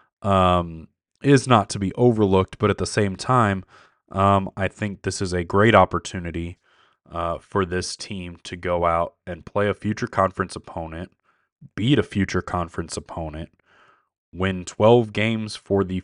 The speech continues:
first time since the nineteen thirties and only the second time in program history.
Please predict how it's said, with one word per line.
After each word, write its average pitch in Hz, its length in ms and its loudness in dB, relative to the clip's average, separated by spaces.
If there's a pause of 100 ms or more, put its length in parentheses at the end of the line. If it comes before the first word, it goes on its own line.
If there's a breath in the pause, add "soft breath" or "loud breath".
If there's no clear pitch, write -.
first 107 320 -2
time 110 260 -2
since 101 320 -8
the 98 160 -8
nineteen 110 800 -6
thirties 104 880 0 (300 soft breath)
and 101 120 -4
only 101 360 -2
the 90 120 -4
second 110 480 0
time 104 280 -4
in 92 120 -8
program 92 460 -4
history. 87 540 -10